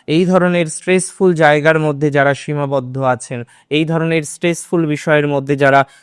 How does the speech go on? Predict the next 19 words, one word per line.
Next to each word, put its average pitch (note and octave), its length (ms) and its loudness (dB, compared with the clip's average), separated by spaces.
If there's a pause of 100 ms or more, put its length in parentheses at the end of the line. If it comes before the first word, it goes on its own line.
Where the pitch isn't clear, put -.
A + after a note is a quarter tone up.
(160)
জড়িত, D#3 480 4 (880)
তাদের C#3 280 2 (100)
পজিটিভিটি B2+ 640 -6
হান্ড্রেড A2 380 -8 (100)
পার্সেন্ট G#2+ 380 -12
আসবে। A2 160 -8
দেখুন, F#3 180 0
রাহু B2+ 420 2
কেতু G#3+ 360 -4 (120)
ট্রানজিটে G3 800 2 (640)
এটা G#3 460 2
একেবারেই G3+ 580 2
বাস্তব F#3+ 480 0
যে F#3+ 100 -4
কিছু G3 280 -8
নতুন G3 460 -2
সমস্যা F3 520 -8
আসতে A#2+ 260 -12
পারে, - 320 -20